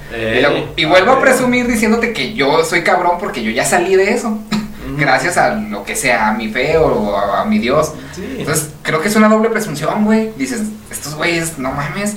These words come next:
Speaker 2: <laughs>
Speaker 1: Sí, pero yo, eso que no se les quita hasta que les dan un buen susto, güey. O que se andaban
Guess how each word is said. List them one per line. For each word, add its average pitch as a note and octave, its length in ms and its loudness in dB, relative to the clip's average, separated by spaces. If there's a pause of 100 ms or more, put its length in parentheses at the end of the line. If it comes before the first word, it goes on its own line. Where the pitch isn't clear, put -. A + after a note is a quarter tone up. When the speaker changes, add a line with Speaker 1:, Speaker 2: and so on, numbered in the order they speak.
Speaker 2:
<laughs> G3+ 120 -4
Speaker 1:
Sí, A3 180 -4
pero F3 160 2
yo, G#3 80 4
eso G3+ 400 -2
que A3+ 80 -2
no F#3+ 160 0
se A#3 100 -2
les G#3 200 2
quita G#3 500 -2 (140)
hasta C#3+ 260 0
que C#3 60 -2
les C3 100 -4
dan E3 120 2
un F#3 120 0
buen F3+ 220 2
susto, C3+ 380 -2
güey. A2 120 0
O A2+ 80 -4
que B2 140 -6
se A2+ 80 -4
andaban C#3+ 260 2